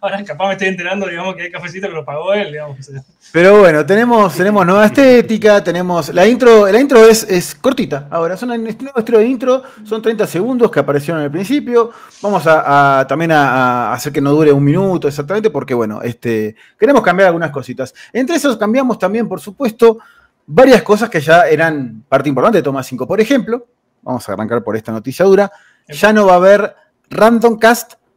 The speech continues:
Speaker 2: pero Random Cast como tal. Vamos a contar qué va a pasar con el Random Cast, ahora nomás. Eh, vamos a tener invitados, vamos a tratar de meter algún invitado cada tanto, pero, eh, y va a haber una nueva modalidad de cafecitos. Vamos a contar lo principal, ¿no?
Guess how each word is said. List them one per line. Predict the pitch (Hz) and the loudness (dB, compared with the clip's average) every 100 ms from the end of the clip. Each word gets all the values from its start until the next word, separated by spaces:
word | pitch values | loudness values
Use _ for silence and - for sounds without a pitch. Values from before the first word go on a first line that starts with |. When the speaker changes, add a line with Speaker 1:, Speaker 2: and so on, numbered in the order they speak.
| _ | _
Speaker 2:
pero | - 160 175 | 0 4 4
Random | 269 262 240 | 4 2 2
Cast | 226 220 - | 0 0 0
como | 143 139 131 127 - | 0 2 0 -2 0
tal. | 131 98 90 87 - _ _ | 0 -2 -8 -14 -20 _ _
Vamos | 131 160 151 | 0 2 2
a | 131 | 0
contar | 131 131 165 165 | -2 0 0 0
qué | 160 | 0
va | 156 | 2
a | |
pasar | 139 120 143 | 0 0 -2
con | 127 | -2
el | 117 | -4
Random | 120 131 135 | -4 -4 -2
Cast, | 143 156 - | -4 -6 -8
ahora | 107 117 | -10 -6
nomás. | 180 247 247 - _ _ _ - | -2 -2 -2 -10 _ _ _ -2
Eh, | 170 170 170 | 2 4 4
vamos | 208 185 | 2 2
a | 151 | -2
tener | 151 160 | 0 0
invitados, | 143 139 202 294 254 226 226 - - | 0 -2 2 4 6 4 2 -4 -10
vamos | 147 139 | -8 -4
a | 135 | -2
tratar | 131 139 | 0 2
de | 135 | 0
meter | 131 135 135 | -2 -2 -2
algún | 131 135 | -2 -6
invitado | 135 147 220 196 165 | -6 0 2 4 2
cada | 139 143 | 0 0
tanto, | 208 214 - 190 180 _ _ _ _ _ | 0 0 -2 -6 -8 _ _ _ _ _
pero, | 262 269 262 269 - | 2 6 6 4 0
eh, | 180 185 | 2 2
y | 185 | 4
va | 208 | 6
a | |
haber | 247 | 6
una | 233 | 6
nueva | 247 226 | 4 4
modalidad | 190 175 196 | 4 6 6
de | |
cafecitos. | 160 147 147 - - 95 - | 4 0 -2 -6 -10 -12 -6
Vamos | 143 120 | -4 -4
a | |
contar | 113 113 | -6 -6
lo | 117 | -8
principal, | 107 107 - 71 | -8 -16 -18 -12
¿no? | 123 190 - | -8 -8 -10